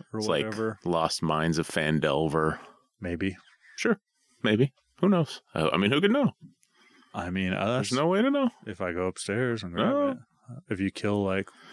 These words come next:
Speaker 1: forty-five seconds. Pretend
Speaker 2: No, no, it's
Speaker 1: still
Speaker 2: okay. We don't need to do that.
Speaker 1: Anyways, I'm pretty excited about my Christmas gift.
Speaker 2: Oh, that's so cool. That's way more than, oh, oh, it's a,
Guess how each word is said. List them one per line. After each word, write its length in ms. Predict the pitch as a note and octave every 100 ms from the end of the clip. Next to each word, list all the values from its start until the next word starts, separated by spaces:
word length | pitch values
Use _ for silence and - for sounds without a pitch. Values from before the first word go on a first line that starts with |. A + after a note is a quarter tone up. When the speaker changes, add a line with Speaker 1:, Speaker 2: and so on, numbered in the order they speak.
| - A2
Speaker 1:
forty-five 500 | - A2 G2+ A2 G2+
seconds. 500 | - A2+ A#2+ A#2 - -
Pretend 280 | - - G3+
Speaker 2:
No, 140 | G#3+
no, 160 | G#3+ G#3
it's 100 | F3+
Speaker 1:
still 180 | - F3
Speaker 2:
okay. 280 | - C#3 C3
We 100 | D3
don't 160 | D#3 -
need 140 | C3+
to 60 | C3
do 120 | G2
that. 160 | E2 F#2 -
Speaker 1:
Anyways, 320 | G3 G#2 G#2+
I'm 180 | - C#3+
pretty 240 | - C#3
excited 400 | C#3 - A#2+ B2
about 240 | B2 A#2+ A#2+
my 140 | B2+
Christmas 460 | - C#3+ - - -
gift. 360 | - - -
Speaker 2:
Oh, 160 | B2+ - -
that's 160 | G2
so 220 | - E2+ D#2
cool. 360 | - D#2+ C#2 -
That's 260 | G#2+ -
way 220 | F2 F2+ F2+
more 260 | E2+ D#2
than, 80 | D2+ -
oh, 280 | F2 D2 - _
oh, 220 | - F#2
it's 140 | E2 -
a, 280 | E2+ D2+